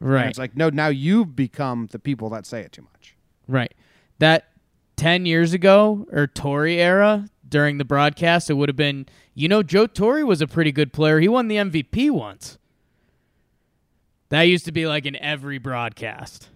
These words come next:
Speaker 1: Yeah. Big
Speaker 2: Um, so
Speaker 1: features.
Speaker 2: when that guy said, like, Torre was a better player than manager, like, oh, it's, okay. Guy made nine All-Star <laughs> teams.
Speaker 1: He was a
Speaker 2: Like,
Speaker 1: good player.
Speaker 2: what, what are we really doing here? Like,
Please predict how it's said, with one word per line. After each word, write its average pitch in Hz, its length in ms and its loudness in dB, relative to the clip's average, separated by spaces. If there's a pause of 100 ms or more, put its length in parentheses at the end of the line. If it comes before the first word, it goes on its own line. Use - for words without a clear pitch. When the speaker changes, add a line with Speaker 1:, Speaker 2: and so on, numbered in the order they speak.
(640)
Speaker 1:
Yeah. 117 200 -10 (1120)
Big - 100 -6
Speaker 2:
Um, 135 180 0
so 127 40 -12
Speaker 1:
features. 165 240 2
Speaker 2:
when 185 200 2
that 190 160 4
guy 208 140 4
said, 185 320 0
like, 151 300 -4
Torre 160 240 0
was 151 140 0
a 143 40 -6
better 147 220 0
player 151 320 -2
than 135 120 -6
manager, 131 460 -4
like, 113 260 -10
oh, 185 140 -6
it's, 185 120 -12
okay. 175 580 -2
Guy 196 180 0
made 247 180 0
nine 196 300 -2
All-Star 202 420 0
<laughs> 165 100 -12
teams. - 640 -12 (360)
Speaker 1:
He 170 60 0
was 147 120 -4
a 143 40 -8
Speaker 2:
Like, 170 100 0
Speaker 1:
good 147 80 -4
player. 202 240 -8
Speaker 2:
what, 269 180 6 (480)
what 277 160 -4
are 370 60 0
we 359 120 4
really 254 280 -2
doing 185 260 -4
here? 151 140 -6
Like, 143 200 -6